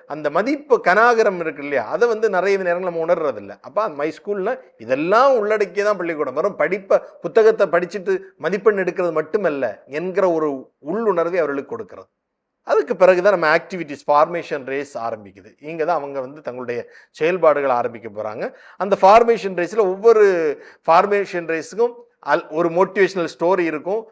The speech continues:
அல்லது ஏதாவது ஒரு பொது ஜி கே இருக்கும், அவங்க கற்றுக்கொள்வதற்கான ஒரு, ஆம், பொது அறிவு இருக்கும்.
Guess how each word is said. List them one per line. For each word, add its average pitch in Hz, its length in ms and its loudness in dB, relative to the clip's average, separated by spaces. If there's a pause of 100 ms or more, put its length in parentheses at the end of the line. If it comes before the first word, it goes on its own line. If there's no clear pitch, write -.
(120)
அல்லது 170 320 2
ஏதாவது 190 380 2
ஒரு 160 480 -2
பொது 175 280 -2
ஜி 180 260 -8
கே 175 160 -2
இருக்கும், 135 260 -2
அவங்க 131 300 -2
கற்றுக்கொள்வதற்கான 131 880 -4
ஒரு, 120 300 -8 (240)
ஆம், 110 760 -8
பொது 180 280 4
அறிவு 160 260 2
இருக்கும். 160 460 -8